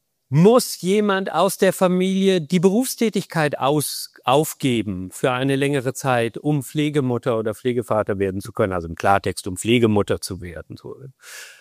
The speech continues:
Erwartungen sind ja klar, wo die sich hinrichten, so. Oder kriegt man das unter einen Hut, Pflegeeltern zu sein und, äh, berufstätig zu sein?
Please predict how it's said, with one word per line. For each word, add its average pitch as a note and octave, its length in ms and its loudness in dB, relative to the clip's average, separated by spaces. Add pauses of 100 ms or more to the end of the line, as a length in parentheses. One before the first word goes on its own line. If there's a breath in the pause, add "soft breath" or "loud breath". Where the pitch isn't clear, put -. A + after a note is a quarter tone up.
(120)
Erwartungen F#2+ 640 -2
sind G2+ 160 -8
ja F#2+ 100 -6
klar, G2 380 0
wo F2 60 -6
die F2 120 -14
sich - 220 -16
hinrichten, F#2+ 560 -12
so. G#2 280 -10
Oder C#3+ 360 2 (260 loud breath)
kriegt - 320 0
man G3 220 4
das F3 240 4
unter F3+ 420 4
einen E3+ 380 0
Hut, G#3+ 420 -4 (920)
Pflegeeltern E3 840 0
zu - 160 -8
sein D#3 580 0
und, D3+ 680 -4
äh, C#3 320 0
berufstätig C#3+ 760 -4
zu - 120 -14
sein? D#2 300 -14